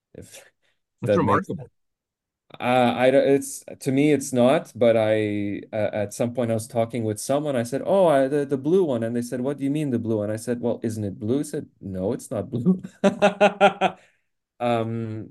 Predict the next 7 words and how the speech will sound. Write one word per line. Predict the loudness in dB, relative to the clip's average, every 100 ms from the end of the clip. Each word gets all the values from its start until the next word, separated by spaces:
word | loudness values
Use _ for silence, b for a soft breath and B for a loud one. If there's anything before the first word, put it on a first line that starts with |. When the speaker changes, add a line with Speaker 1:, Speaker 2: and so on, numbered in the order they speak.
| -8
Speaker 1:
the | 2
other | 2 4 0
thing | -2 -4 -2 -2
was | -2 0
that | 2 2 2
from | -8 -6 -6
about, | -2 0 2 2 0 -4